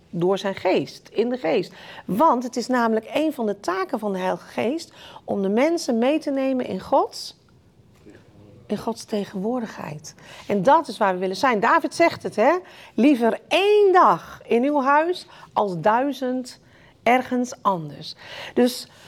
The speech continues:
maar het gaat nog verder bij de Samaritaanse vrouw, want Jezus zegt dan niet alleen, "In geest en waarheid zullen, zullen ze aanbidden," maar hij gaat dan verder. Dan zegt hij, "Want de Vader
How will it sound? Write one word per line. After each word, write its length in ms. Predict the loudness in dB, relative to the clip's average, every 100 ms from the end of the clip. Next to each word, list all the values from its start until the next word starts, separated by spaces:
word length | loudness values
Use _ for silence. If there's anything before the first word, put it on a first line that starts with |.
| -2
maar 160 | 4 4
het 100 | 4
gaat 200 | 2 2
nog 160 | 0
verder 300 | 4 4 6
bij 140 | 4 4
de 60 |
Samaritaanse 720 | 2 0 0 0 0 0 0 -4
vrouw, 300 | 2 2 2
want 180 | -2
Jezus 300 | 2 2 2
zegt 200 | -2 0
dan 100 | 0
niet 180 | -2 -2
alleen, 420 | -2 0 -2 -4 -12 _
"In 120 | -6 0
geest 260 | 0 0
en 80 | -2
waarheid 280 | -2 -2 -6
zullen, 260 | -8 -8 -6
zullen 220 | -2 -2
ze 80 | -2
aanbidden," 460 | -4 -2 0 -2 -4 -14 -14 -2
maar 100 | 0
hij 80 | 0
gaat 180 | -2 -4
dan 120 | -2
verder. 340 | 2 4 4
Dan 140 | 0 2
zegt 300 | 0 0 -2
hij, 320 | -2 -2 -4 -12 -16 -2
"Want 380 | 4 4 4
de 80 | -2
Vader 680 | -2 0 2 2 2 2